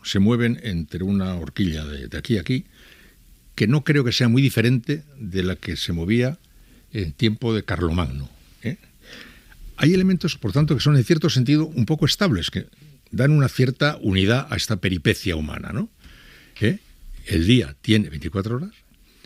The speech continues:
Por mucha oferta que el mundo te dé, tú solo tienes que administrar tus únicas veinticuatro horas del día de hoy, por mucha o poca oferta que haya. Y en segundo lugar, las aceleraciones de tu cuerpo humano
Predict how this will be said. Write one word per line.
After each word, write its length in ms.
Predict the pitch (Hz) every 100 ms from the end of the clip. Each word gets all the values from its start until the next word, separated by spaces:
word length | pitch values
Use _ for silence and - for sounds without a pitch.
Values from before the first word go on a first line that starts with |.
| -
Por 180 | 87 92
mucha 400 | 135 - 123 113 _ -
oferta 520 | - 147 139 107 101
que 80 | 101
el 60 |
mundo 240 | 98 117 104
te 140 | 95
dé, 200 | 113 107 - -
tú 140 | 151
solo 480 | - - 165 127 87
tienes 380 | - 131 127 -
que 100 | 117
administrar 840 | 110 120 123 117 - 156 160 135 - - -
tus 280 | 143 120 -
únicas 340 | 185 175 165
veinticuatro 580 | 113 127 117 104 139 139
horas 180 | 123 113
del 140 | 98 98
día 140 | 117
de 120 | 95
hoy, 180 | 80 76 _ _ _ _ _ _ _ _
por 180 | - 92
mucha 260 | 147 -
o 60 | 85
poca 200 | 92 87
oferta 280 | - 78 90
que 100 | 123
haya. 240 | 80 180 - - - - 147 - - 160 -
Y 80 | 120
en 80 | 113
segundo 340 | 110 139 156
lugar, 280 | 151 151 - - - - - - _
las 220 | - 92 -
aceleraciones 760 | - 90 87 87 120 123 117
de 100 | 120
tu 320 | 107 123 120
cuerpo 380 | 113 139 127 110
humano 400 | 127 139 143 196